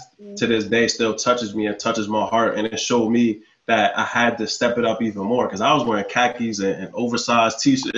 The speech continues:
Speaker 2: oversized button-ups. I wasn't even looking good, right? And so, you know, but it also showed me why representation matters. And if people can't see what they wanna become,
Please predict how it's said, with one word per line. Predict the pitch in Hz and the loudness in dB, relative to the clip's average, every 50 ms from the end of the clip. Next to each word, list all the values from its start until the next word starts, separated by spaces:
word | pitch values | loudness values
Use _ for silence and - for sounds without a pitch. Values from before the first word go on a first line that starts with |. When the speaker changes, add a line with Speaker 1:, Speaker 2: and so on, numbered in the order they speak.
| 110 - | 0 0
Speaker 2:
oversized | 120 127 123 123 120 - 131 127 120 120 117 107 | 2 2 2 2 0 2 2 4 4 4 2 2
button-ups. | 107 123 135 127 120 120 120 120 120 120 | 2 2 2 2 2 2 2 2 2 2
I | 135 | 2
wasn't | 139 139 135 127 127 | 2 2 4 2 2
even | 117 117 113 | 0 0 0
looking | 135 156 147 143 131 | 2 2 2 2 0
good, | 117 123 120 117 110 107 - | 0 2 2 2 2 0 0
right? | 117 123 127 131 127 | 2 2 2 2 0
And | 120 - | -2 -2
so, | - 131 120 120 117 - - - - - - | 0 2 2 2 0 -2 -8 -18 -20 -10 -2
you | - 135 | 2 2
know, | 135 - - 120 113 - 120 | 4 4 4 2 2 0 0
but | 113 131 123 | 0 0 0
it | 123 117 120 | 0 0 0
also | 127 123 123 - 123 120 | -2 -2 -2 -2 -4 -4
showed | 107 - - 127 127 127 | -4 -4 -4 -2 -2 -2
me | 123 123 120 113 107 _ _ _ _ - 113 | 0 0 -2 -2 -4 _ _ _ _ -16 -8
why | 107 120 120 117 117 113 | -2 0 2 2 2 0
representation | 120 113 - - 107 104 110 104 - - 110 110 104 107 101 95 | 0 -2 -2 -4 -6 -6 -8 -8 -6 -6 -6 -6 -6 -6 -8 -6
matters. | 98 104 113 117 120 113 107 107 | -2 -2 0 0 0 0 -2 -2
And | 107 104 | -4 -4
if | 104 104 - | -4 -6 -4
people | - 143 143 - 117 | -2 0 0 0 -2
can't | - - 131 120 113 107 - | -10 -6 -4 -4 -4 -2 -4
see | - - - 127 127 127 120 110 107 107 _ _ _ _ | -6 -6 -2 0 0 0 2 0 -2 -4 _ _ _ _
what | - 117 117 - | -4 -4 -2 -2
they | 117 110 | -2 -2
wanna | 107 113 113 117 113 | 0 0 0 0 0
become, | 98 101 101 - - - 127 127 123 117 110 104 - | -2 -4 -8 -8 -6 -2 2 2 2 2 2 -2 -4